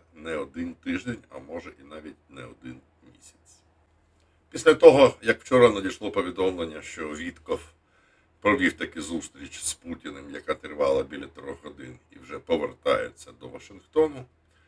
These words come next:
е, я висловив свою точку зору, що саме в такий розвиток подій і підтверджує, ем, мої передбачення. І Вітков зараз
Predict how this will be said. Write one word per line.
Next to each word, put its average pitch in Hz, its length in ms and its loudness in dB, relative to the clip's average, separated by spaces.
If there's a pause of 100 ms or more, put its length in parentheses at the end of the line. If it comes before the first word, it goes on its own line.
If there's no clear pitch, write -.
(400)
е, 82 160 -12
я 101 260 8
висловив 82 560 -6
свою 78 240 -12
точку 73 420 -20
зору, 98 300 -12
що - 200 -20
саме 76 320 -10
в 76 40 -16
такий 78 320 -12
розвиток 64 600 -14
подій - 380 -20
і - 60 -20 (120)
підтверджує, - 880 0 (800)
ем, 58 420 -18 (500)
мої 71 200 -8
передбачення. 113 1040 6 (560)
І 71 240 -10
Вітков 76 400 -12
зараз 95 560 6